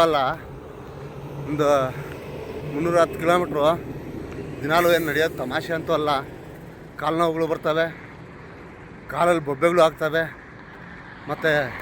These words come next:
ತುಂಬ ಕೇರ್ಫುಲ್ಲಾಗಿ ರೋಡ್ ಪಕ್ಕದಲ್ಲೇ ನಡ್ಕೊಂಬರ್ಬೇಕು, ರಸ್ತೆ ಬದಿಯಲ್ಲೇ ಇರಬೇಕು. ಹಾಗಾಗಿ ತೋರಿಸ್ತಾ ಇದ್ದೀನಿ ನಿಮಗೆ. ಮತ್ತು ಇನ್ನೊಂದು ಏನಂತಂದರೆ ಈ ವೆಹಿಕಲ್ ಅವ್ರುಗಳ ಜಾಸ್ತಿ ಹಿಂಸೆ, ಪ್ರತಿಯೊಂದು ಸೆಕೆಂಡ್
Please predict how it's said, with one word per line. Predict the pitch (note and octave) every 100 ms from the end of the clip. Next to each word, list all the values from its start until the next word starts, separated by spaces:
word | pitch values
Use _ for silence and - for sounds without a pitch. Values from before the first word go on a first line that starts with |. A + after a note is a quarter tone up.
| - - - - - - - - - - - - -
ತುಂಬ | F3 F#3 F3+ D3+ B2 - - - - - - - -
ಕೇರ್ಫುಲ್ಲಾಗಿ | E3 E3+ E3+ E3+ C#3+
ರೋಡ್ | D3+ E3
ಪಕ್ಕದಲ್ಲೇ | D#3 D3+ F3 F3
ನಡ್ಕೊಂಬರ್ಬೇಕು, | D3 D#3 D#3+ D3+ - D#3 - - - - - - -
ರಸ್ತೆ | C3+ - F3 C#3+
ಬದಿಯಲ್ಲೇ | D#3 F3+ F3+ E3+
ಇರಬೇಕು. | D#3+ D#3 E3+ - - - - - - -
ಹಾಗಾಗಿ | C#3+ D#3+ D3
ತೋರಿಸ್ತಾ | D#3+ F#3 F3+
ಇದ್ದೀನಿ | E3 D#3+
ನಿಮಗೆ. | D3 C3 C#3+ C#3+ - - - -
ಮತ್ತು | C#3 D#3+
ಇನ್ನೊಂದು | D#3+ F3+ F3+
ಏನಂತಂದರೆ | F3+ E3 F#3+ E3+ C#3 F3+ F#3 - - - - - - - D3
ಈ | D3 C3
ವೆಹಿಕಲ್ | G#3+ G#3 G#3
ಅವ್ರುಗಳ | F#3+ F#3 F#3 D3
ಜಾಸ್ತಿ | F3 F3+
ಹಿಂಸೆ, | E3+ D#3+ F#3+ D3 B2+ - - - - - - - -
ಪ್ರತಿಯೊಂದು | D3+ - A3 F#3 E3
ಸೆಕೆಂಡ್ | E3+